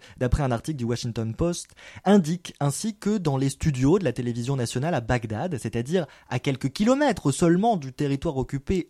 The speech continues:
au nord de l'Irak par l'État islamique, une série intitulée State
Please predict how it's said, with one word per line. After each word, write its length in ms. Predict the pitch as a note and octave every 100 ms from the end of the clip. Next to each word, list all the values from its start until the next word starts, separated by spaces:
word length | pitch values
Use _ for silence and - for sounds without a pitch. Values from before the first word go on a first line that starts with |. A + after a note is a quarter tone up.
| -
au 140 | C3+
nord 320 | C#3+ D3 C3+
de 60 | C3
l'Irak 440 | D#3+ F#3 A3 -
par 180 | - G#2
l'État 300 | A#2 A2+ B2
islamique, 600 | A2 - A2+ C3+ F#3+ - - - -
une 120 | F3
série 300 | - G3 B3
intitulée 500 | F3+ C#3+ D3 E3+ A3 -
State 440 | - - F#3+ F#3+